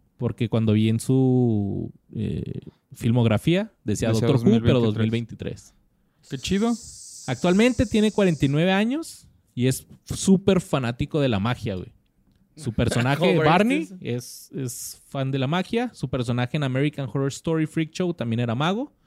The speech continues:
Speaker 2: Ah, también
Speaker 1: Su
Speaker 2: sale en
Speaker 1: personaje en
Speaker 2: Netflix,
Speaker 1: Glee
Speaker 2: ¿cierto?
Speaker 1: era mago, bueno, hacía magia.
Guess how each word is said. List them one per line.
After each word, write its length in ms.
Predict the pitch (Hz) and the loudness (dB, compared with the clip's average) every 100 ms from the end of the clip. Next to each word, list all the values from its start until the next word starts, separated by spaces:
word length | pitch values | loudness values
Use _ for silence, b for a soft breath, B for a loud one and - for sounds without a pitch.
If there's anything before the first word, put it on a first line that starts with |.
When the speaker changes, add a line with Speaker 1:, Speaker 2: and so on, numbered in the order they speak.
| - | -16
Speaker 2:
Ah, 260 | 123 135 139 | -12 -12 -8
también 140 | 127 | -2
Speaker 1:
Su 60 | 127 | 0
Speaker 2:
sale 120 | 131 | 2
en 20 | |
Speaker 1:
personaje 440 | 135 131 127 123 156 | 2 2 2 2 0
en 60 | 139 | 0
Speaker 2:
Netflix, 160 | 131 | 2
Speaker 1:
Glee 160 | 165 214 | 4 2
Speaker 2:
¿cierto? 160 | - - _ - | 0 -8 _ -4
Speaker 1:
era 220 | 127 135 131 | -2 0 -2
mago, 480 | 127 139 180 240 - | 0 0 0 -4 -4
bueno, 240 | 135 120 | -2 -2
hacía 260 | 104 123 127 | -2 -2 -2
magia. 420 | 139 - 247 | -2 -2 -4